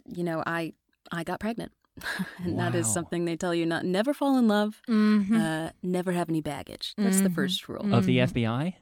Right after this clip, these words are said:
Speaker 1: Those are my personal rules.
Speaker 3: Did you get pregnant by an American or by an Australian?
Speaker 1: By an American.
Speaker 2: Really?
Speaker 1: I know.
Speaker 3: Wow.
Speaker 1: I know.
Speaker 3: Okay.
Speaker 1: I couldn't even get that part right. <laughs>
Speaker 2: And what's he like?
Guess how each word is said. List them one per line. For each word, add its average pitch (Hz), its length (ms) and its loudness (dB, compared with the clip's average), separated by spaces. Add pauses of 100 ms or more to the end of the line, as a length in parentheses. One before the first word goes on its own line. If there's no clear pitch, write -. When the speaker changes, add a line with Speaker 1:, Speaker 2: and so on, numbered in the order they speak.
(140)
Speaker 1:
Those 220 140 -2
are 196 40 0
my 170 120 -2
personal - 400 -6
rules. - 360 -12 (140)
Speaker 3:
Did 294 200 2
you 277 60 0
get - 200 -2
pregnant 349 400 2
by 269 120 4
an 247 120 8
American 220 560 4
or 359 100 0
by 233 180 2
an 269 140 2
Australian? 403 1120 -2
Speaker 1:
By 156 140 -8
an 151 100 -6
American. 151 460 -10 (200)
Speaker 2:
Really? 117 520 -2
Speaker 1:
I 160 40 -2
know. 170 40 2
Speaker 3:
Wow. 185 720 2
Speaker 1:
I 156 40 -12
know. 156 220 -10 (160)
Speaker 3:
Okay. 156 240 -14
Speaker 1:
I 170 40 -12
couldn't 175 200 -2
even 170 160 0
get 170 140 0
that 175 160 0
part - 240 -8
right. 82 180 -10 (300)
<laughs> 262 300 4
Speaker 2:
And 139 160 4
what's 156 200 0
he 202 200 2
like? 95 420 -4